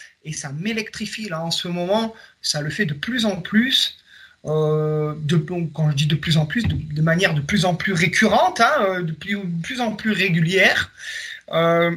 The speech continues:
j-, j'avais envie de parler de ça pour, pour peut-être se rapprocher de qu'est-ce que c'est,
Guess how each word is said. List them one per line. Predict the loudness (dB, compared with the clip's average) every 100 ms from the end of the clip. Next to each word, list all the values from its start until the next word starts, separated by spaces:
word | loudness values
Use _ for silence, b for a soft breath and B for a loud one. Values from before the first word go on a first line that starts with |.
| 0
j-, | 0 2
j'avais | 4 6 6
envie | 4 4 2
de | 0
parler | 0 0 -4
de |
ça | -2 0 0 -2 _ _ _
pour, | -10 -8 -8 -8
pour | -6 -6
peut-être | -4 2 2 4
se | 2 0
rapprocher | -2 -4 -6 -6 -4 -6
de | -10
qu'est-ce | -4 -2 -2
que | -2
c'est, | -4 -2 0 0